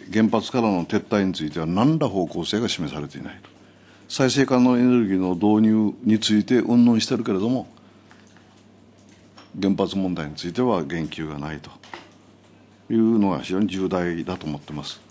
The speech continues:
全体として復興構想会議の提言が、財界の成長戦略、う、重視の理念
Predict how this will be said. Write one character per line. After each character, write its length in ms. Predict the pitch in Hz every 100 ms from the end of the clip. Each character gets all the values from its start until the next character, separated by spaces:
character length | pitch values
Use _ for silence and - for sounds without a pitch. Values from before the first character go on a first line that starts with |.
| -
全 280 | 123 170 160
体 220 | 180 170
と 60 |
し 80 | 147
て 60 | 147
復 140 | 123
興 160 | 143 120
構 160 | 120 117
想 180 | 127
会 240 | 110 120 104
議 80 | 92
の 340 | 101 101 - -
提 180 | 101 92
言 380 | 95 92 92
が、 260 | 92 101 - - _ - - - - - - - - 92
財 260 | 120 139
界 180 | 151 156
の 100 | 151
成 200 | 165 156
長 180 | 160 147
戦 200 | 151 131
略、 260 | 98 73 78
う、 80 | - - - - 90 82 - 67 71 87 - -
重 180 | 101 107
視 160 | 98 92
の 120 | 87
理 160 | 101
念 340 | 95 87 76